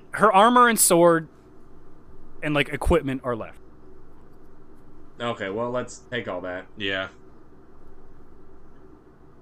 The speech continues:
Speaker 2: No use leaving it.
Speaker 1: So, uh, you guys are able to spread out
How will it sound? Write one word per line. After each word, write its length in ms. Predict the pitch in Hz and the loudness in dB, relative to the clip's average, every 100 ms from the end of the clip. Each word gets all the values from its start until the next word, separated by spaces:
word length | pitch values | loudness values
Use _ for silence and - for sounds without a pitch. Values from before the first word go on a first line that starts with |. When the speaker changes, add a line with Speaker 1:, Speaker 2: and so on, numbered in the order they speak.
| - - - - - - | -20 -20 -20 -20 -18 -12
Speaker 2:
No 80 | 101 | -6
use 240 | 104 104 101 | -4 -4 -6
leaving 240 | 113 95 | -8 -8
it. 120 | 95 - - | -12 -12 -2
Speaker 1:
So, 200 | 170 175 - - - | 2 2 0 -18 2
uh, 160 | 185 185 190 190 | 4 4 -2 -4
you 180 | 196 214 | 4 10
guys 260 | 226 214 190 | 10 10 8
are 40 | |
able 200 | 185 175 | 6 6
to 220 | - 175 156 | 4 4 6
spread 340 | - 175 151 | 6 8 10
out 240 | 147 151 | 10 8